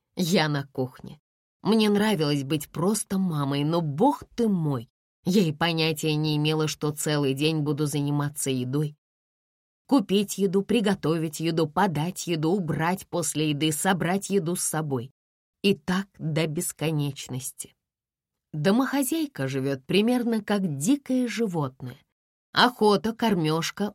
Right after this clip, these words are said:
отдых, повторить. Я была львицей, постоянно искавшей пропитание, пока мой муж, лев, отдыхал в своей пещере.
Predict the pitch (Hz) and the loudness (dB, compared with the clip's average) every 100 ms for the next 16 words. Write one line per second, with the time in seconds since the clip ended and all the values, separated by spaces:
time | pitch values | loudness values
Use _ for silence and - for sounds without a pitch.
0 | - 190 156 135 180 196 - 202 - - | 2 4 4 2 -2 -2 -2 -2 -2 -2
1 | 156 127 - - - _ _ _ _ _ | -2 -4 -8 -20 -20 _ _ _ _ _
2 | _ 160 170 160 160 151 147 143 180 - | _ 0 2 4 4 2 0 -2 -4 -6
3 | - - _ _ _ _ - 202 - 175 | -10 -10 _ _ _ _ 0 0 2 -2
4 | 160 196 202 214 214 214 - 160 151 - | 0 0 0 0 -2 -2 -2 -4 -4 -6
5 | 156 151 139 143 143 135 131 135 135 170 | -6 -4 -4 -4 -4 -4 -4 -8 -2 -2
6 | 170 165 165 165 165 165 - 135 147 240 | 0 0 2 0 0 -2 -2 -2 -2 -2
7 | - _ _ _ _ - 262 202 285 370 | -8 _ _ _ _ 0 2 2 2 2
8 | 370 - - 156 147 165 - 139 - - | 2 0 -4 0 0 0 -4 -8 -8 -8
9 | 131 127 139 | -8 -8 -12